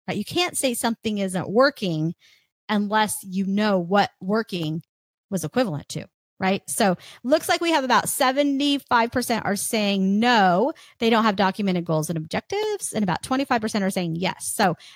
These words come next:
tons of opportunity for you seventy-five percent, because that's why I'm giving you a time as well as a goal worksheet, right? I want you to write down your goals for the time you're spending on social media.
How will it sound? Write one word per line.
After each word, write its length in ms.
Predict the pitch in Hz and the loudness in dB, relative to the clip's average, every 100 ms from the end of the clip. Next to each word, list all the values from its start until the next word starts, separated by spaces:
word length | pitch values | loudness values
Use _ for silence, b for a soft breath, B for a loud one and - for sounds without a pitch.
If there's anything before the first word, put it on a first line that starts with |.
| B _ - | B _ -14
tons 420 | - 277 403 453 480 | -6 -2 0 2 4
of 80 | 392 | 4
opportunity 640 | 359 294 302 214 185 254 | 2 0 0 0 0 -2
for 140 | - 233 | -2 -2
you 180 | 196 | -2
seventy-five 560 | 196 202 185 180 180 170 | -2 -2 -2 -2 -2 -4
percent, 400 | 165 - 349 - | -4 -2 -2 -2
because 340 | 233 262 208 B B B - | -2 0 0 B B B -2
that's 340 | 240 277 311 | 2 2 2
why 400 | 302 277 254 247 - 226 226 220 - | 2 4 4 2 -4 -12 -12 -14 -2
I'm 200 | 240 226 | 0 2
giving 300 | 220 285 370 | 0 -2 0
you 360 | 302 247 247 247 - | 2 4 4 0 0
a 300 | 220 208 202 B B B - | 2 2 0 B B B -8
time 560 | - 269 240 190 220 320 _ - | 0 2 2 2 2 0 _ -2
as 180 | 233 202 | -2 2
well 220 | 208 190 | 4 4
as 160 | 208 | 2
a 100 | 240 | 0
goal 360 | 202 254 302 349 | 2 4 6 6
worksheet, 520 | 208 165 - - - _ _ - | 2 -2 -4 -8 -10 _ _ -4
right? 180 | 151 - | -2 0
I 80 | 202 | 2
want 260 | 220 269 | 4 4
you 120 | 302 | 2
to 100 | 339 | 0
write 240 | 294 269 233 | 2 2 2
down 200 | 233 214 | 2 2
your 180 | 208 180 165 | 2 0 -2
goals 720 | - 262 320 196 170 170 196 - B B - | 2 6 6 6 4 2 -2 -6 B B -2
for 340 | 247 202 185 - _ _ - | 2 2 0 -8 _ _ -4
the 120 | 233 | -2
time 460 | 220 - 277 311 254 | -2 -2 2 2 2
you're 140 | 220 | 0
spending 360 | 220 214 208 196 | 0 0 0 0
on 120 | 185 | -2
social 320 | - 180 170 | -2 -4 -2
media. 320 | 185 214 - | -4 -4 -8